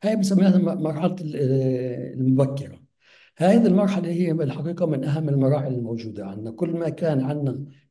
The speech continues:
إنذار مبكر، كل ما كان عندنا قدرة إحنا بالحقيقة، آه، آه، إخبار طبعًا المعنيين، سواء كان من السلطات أو من ال-،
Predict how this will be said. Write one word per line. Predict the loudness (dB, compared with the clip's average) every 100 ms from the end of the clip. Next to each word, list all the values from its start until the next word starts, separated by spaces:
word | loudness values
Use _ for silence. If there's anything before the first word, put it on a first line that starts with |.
| -4
إنذار | -2 0 2 0 2
مبكر، | 0 0 -4 -6 -14 -16 _ _ _ _ _
كل | -2 0
ما | 2
كان | 4 4
عندنا | 2 0 -2
قدرة | -2 0 0
إحنا | -2 -2
بالحقيقة، | -2 -4 -8 -8 -4 -4 -4 -8 -16 _ _
آه، | -4
آه، | -4 -4 -8 -8 -12 -12 -10 -8 -8
إخبار | -2 2 2
طبعًا | 2 -2 -2
المعنيين، | 0 0 0 2 4 4 2
سواء | 2 -2 -2
كان | -2 -2 -4 -8 _ -2
من | 0
السلطات | 2 0 0 2 2 2
أو | -2
من | -6 -6 -6
ال-، | -6 -10 -12